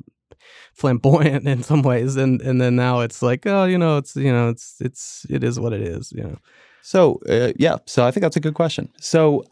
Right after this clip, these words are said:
Speaker 2: I do not think actually that my opinions on healthcare have changed dramatically. Um, like, back then, it may not,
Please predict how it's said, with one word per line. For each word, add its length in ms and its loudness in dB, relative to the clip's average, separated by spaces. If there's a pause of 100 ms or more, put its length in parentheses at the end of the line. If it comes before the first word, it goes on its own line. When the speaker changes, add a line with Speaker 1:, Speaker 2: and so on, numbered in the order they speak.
(640)
Speaker 2:
I 260 2
do 220 2
not 340 2
think 360 -4
actually 580 -6
that 180 -6
my 480 -2 (140)
opinions 600 -2
on 120 0
healthcare 340 -4
have 80 -4
changed 400 -6
dramatically. 720 -4
Um, 380 -4
like, 180 -4
back 220 2
then, 420 0
it 180 -2
may 160 2
not, 240 -2